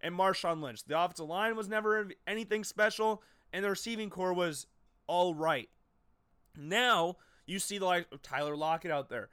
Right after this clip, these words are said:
D K Metcalf. They got Greg Olsen this offseason. They got two really talented running backs in Chris Carson and Rashad Penny, Chris Carson being the more talented out of the pair. But still, they've got some talent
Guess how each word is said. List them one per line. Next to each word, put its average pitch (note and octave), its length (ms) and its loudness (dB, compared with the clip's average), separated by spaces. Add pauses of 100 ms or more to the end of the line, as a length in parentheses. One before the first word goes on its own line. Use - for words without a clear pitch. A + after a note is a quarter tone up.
(240)
D C3+ 160 -6
K D#3 220 -6
Metcalf. E3 480 -4
They C#3+ 80 -8
got D3 220 -2
Greg D#3 260 -4
Olsen F3+ 360 -4
this D3 140 -10
offseason. A#2+ 400 -8
They C3+ 80 -10
got E3 240 -4
two G#3+ 240 -8
really F#3+ 420 -2
talented E3+ 460 -8
running E3+ 240 -4
backs D3+ 180 -4
in C3+ 60 -18
Chris F3+ 240 -4
Carson E3+ 480 -2 (320)
and E3+ 100 -6
Rashad F3 400 0
Penny, E3+ 220 -8
Chris E3 240 -6
Carson D#3 340 -4
being D3 240 -8
the C#3 60 -10
more C#3+ 180 -4
talented D3+ 460 -6
out A#2 120 -6
of A2 60 -14
the A2 60 -16
pair. B2 260 -6 (640)
But E3+ 220 0
still, F3+ 420 0 (220)
they've F#3 240 2
got G3+ 280 4
some F3 160 -10
talent E3+ 500 -2